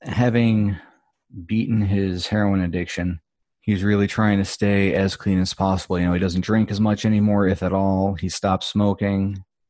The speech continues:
He started running again. In fact, that, uh, running is his athletics specialty. You know, he spent so many years running away from everything.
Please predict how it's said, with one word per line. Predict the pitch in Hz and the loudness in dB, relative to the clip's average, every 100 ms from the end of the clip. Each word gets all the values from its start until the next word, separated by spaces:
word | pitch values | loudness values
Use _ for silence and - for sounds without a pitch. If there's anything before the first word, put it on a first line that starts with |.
| _ _ _ - | _ _ _ -8
He | |
started | 101 - 101 95 | -4 0 2 2
running | 92 101 98 92 | 0 2 2 2
again. | 98 95 95 95 | 2 2 2 0
In | - _ _ _ 98 | -4 _ _ _ -6
fact, | 90 - _ | -6 -10 _
that, | - 92 - | -6 -4 -2
uh, | 95 95 92 - - _ _ | 0 0 -2 -8 -20 _ _
running | 95 107 110 101 92 95 - | 0 2 4 4 2 -2 -8
is | 92 87 - | -6 -6 -4
his | 95 92 92 | -2 0 0
athletics | 95 92 101 87 - | -2 0 0 0 -6
specialty. | - - 95 95 92 - 87 87 - _ _ | -8 -2 0 0 -2 0 -2 -2 -10 _ _
You | 98 | 2
know, | |
he | 98 | 2
spent | 95 107 107 | 2 2 0
so | - 110 | 2 2
many | 104 98 | 4 2
years | 98 98 92 | 2 0 -2
running | 101 110 107 | 0 4 4
away | 95 98 110 | 4 4 2
from | - 95 | 2 0
everything. | 92 92 85 90 90 92 | 0 -2 -2 0 2 0